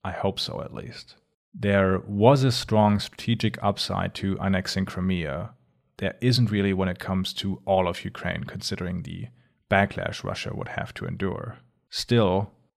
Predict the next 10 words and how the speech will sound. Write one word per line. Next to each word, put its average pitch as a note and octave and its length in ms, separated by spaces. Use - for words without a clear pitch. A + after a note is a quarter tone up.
while G#2+ 220
I'm A#2 80
recording G2 400
this, F#2 320
Russia G2 400
is F#2+ 340
occupying F#2+ 560
the F#2+ 100
Donbas F#2 480
region. - 460